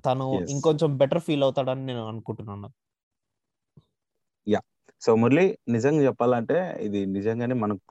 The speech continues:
Speaker 2: చాలా ఇంపార్టెంట్ సిరీస్ మురళి. ఏంటంటే ట్వంటీ నైన్ ఇయర్స్ నుంచి సౌత్ ఆఫ్రికా గడ్డ పైన so మనం వాళ్ళు టెస్ట్ మ్యాచ్ గెలవాలి, సిరీస్ గెలవాలి అనేసి,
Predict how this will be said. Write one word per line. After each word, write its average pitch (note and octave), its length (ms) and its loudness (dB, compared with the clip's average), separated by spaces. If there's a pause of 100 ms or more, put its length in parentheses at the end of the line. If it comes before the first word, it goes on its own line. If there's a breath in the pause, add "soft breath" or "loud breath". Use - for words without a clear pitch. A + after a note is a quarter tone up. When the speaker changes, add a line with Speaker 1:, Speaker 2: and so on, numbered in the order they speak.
(140)
Speaker 2:
చాలా C3+ 340 -4
ఇంపార్టెంట్ C3 600 -2
సిరీస్ F#2+ 360 -6
మురళి. F2+ 240 -14 (360 soft breath)
ఏంటంటే D#3 400 0 (180)
ట్వంటీ C#3 300 2
నైన్ C3 300 0
ఇయర్స్ B2+ 360 -2
నుంచి C#3 340 -4
సౌత్ A2 280 -4
ఆఫ్రికా A2+ 380 -6
గడ్డ G#2 300 -4
పైన G#2 360 -4 (580)
so F#2+ 360 -2 (300)
మనం A2 420 -2
వాళ్ళు A2 240 0
టెస్ట్ G#2 340 -6
మ్యాచ్ A2+ 260 -8
గెలవాలి, G2+ 460 -2
సిరీస్ B2+ 360 -4
గెలవాలి A2+ 400 -2
అనేసి, G#2 540 -6